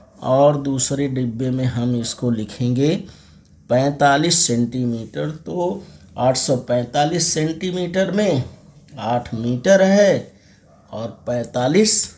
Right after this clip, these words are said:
सेंटीमीटर है। अब चौथा सवाल, देखिए, यहाँ है, एक हजार दो सौ पचास सेंटीमीटर है।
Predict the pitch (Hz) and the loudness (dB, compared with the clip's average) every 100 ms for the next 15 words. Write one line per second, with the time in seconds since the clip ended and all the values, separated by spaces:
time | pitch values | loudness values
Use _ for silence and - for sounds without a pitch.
0 | - - - 160 180 185 202 156 123 117 | -12 -4 2 4 4 2 2 4 4 2
1 | 107 98 98 92 - - _ - - - | -4 -8 -10 -12 -16 -20 _ -20 -20 -20
2 | - - - 90 95 - 139 139 139 151 | -20 -20 -10 -10 -8 0 4 4 2 2
3 | - 131 131 131 127 127 - 131 127 120 | 2 2 2 2 0 -4 -2 -2 0 -2
4 | 123 127 117 131 - - - _ _ - | -2 -2 -2 -4 -8 -16 -20 _ _ -20
5 | _ - - - - - - - 147 180 | _ -20 -20 -20 -20 -20 -20 -10 0 2
6 | 185 - 151 156 165 151 139 143 - 151 | 2 0 2 2 2 0 -2 -2 -2 -4
7 | 147 - 147 147 160 - - 123 131 131 | -6 -4 0 2 2 2 2 0 0 0
8 | 165 147 120 101 104 95 - 90 - | 2 2 2 -2 -8 -10 -10 -14 -16